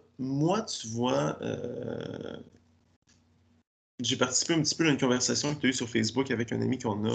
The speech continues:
euh, en commun. Et vous aviez tous les deux l'air, là, de, de, de voir ça se dessiner vraiment. Effectivement,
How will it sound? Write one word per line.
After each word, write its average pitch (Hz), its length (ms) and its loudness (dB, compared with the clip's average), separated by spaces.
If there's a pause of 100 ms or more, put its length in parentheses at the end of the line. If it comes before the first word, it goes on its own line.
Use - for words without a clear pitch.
(200)
euh, 113 60 -6 (100)
en 117 120 -2
commun. 113 380 0 (520)
Et 110 180 4
vous 107 200 0
aviez 120 180 4
tous 143 140 -6
les 160 100 8
deux 135 180 8
l'air, 131 320 8
là, 120 140 4
de, 110 340 0
de, 117 260 2 (120)
de 123 80 2
voir 113 340 4
ça - 140 0
se - 140 0
dessiner 117 360 4
vraiment. 117 280 2
Effectivement, 156 600 0